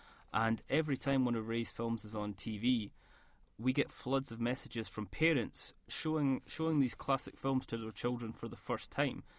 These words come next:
And children are as captivated now as they were in the nineteen fifties by all of Ray's films.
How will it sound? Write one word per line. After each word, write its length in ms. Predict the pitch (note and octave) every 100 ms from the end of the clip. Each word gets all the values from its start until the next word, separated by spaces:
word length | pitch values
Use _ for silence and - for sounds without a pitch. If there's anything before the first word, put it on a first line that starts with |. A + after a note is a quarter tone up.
| - - - -
And 280 | A#2+ A#2 A2+
children 380 | E3+ F#3+ G3
are 180 | D#3 G#2+ -
as 160 | G#2+
captivated 760 | - C#3+ - A#2+ A#2+ - A2+ A2+
now 320 | A#2 B2 A2 - -
as 160 | - A2+
they 80 | A#2
were 200 | A#2+ A#2
in 80 |
the 100 | A2+
nineteen 320 | A2+ G#2+ - F#2
fifties 560 | - D#3 - F2 - - - _ -
by 160 | A2
all 220 | A#2+ D3+
of 120 | C#3 A2+
Ray's 220 | G2+ -
films. 560 | - G2 F#2+ - -